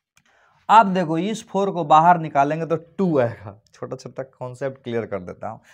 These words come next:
इसको बाहर निकालेंगे तो टू आएगा, और टू यहाँ और यहाँ है, दोनों कॉमन आएगा, कैंसिल हो जाएगा, तो ये वाला हो जाएगा।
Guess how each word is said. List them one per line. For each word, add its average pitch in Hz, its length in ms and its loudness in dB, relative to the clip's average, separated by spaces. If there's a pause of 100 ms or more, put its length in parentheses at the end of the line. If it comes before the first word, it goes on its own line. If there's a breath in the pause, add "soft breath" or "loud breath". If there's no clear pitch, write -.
(260 soft breath)
इसको 160 280 -6
बाहर 185 320 6
निकालेंगे 180 440 0
तो 175 120 -4
टू 202 240 -6
आएगा, 185 280 2
और 170 160 -2
टू 185 200 -8
यहाँ 175 320 -2
और 165 100 -2
यहाँ 165 280 -4
है, 160 80 -4
दोनों 151 260 -8
कॉमन 170 360 -6
आएगा, 170 220 0
कैंसिल 143 420 -10
हो 117 80 -4
जाएगा, 110 260 -6
तो 117 140 -10
ये 190 200 2
वाला 139 240 6
हो 110 140 -4
जाएगा। 98 260 -16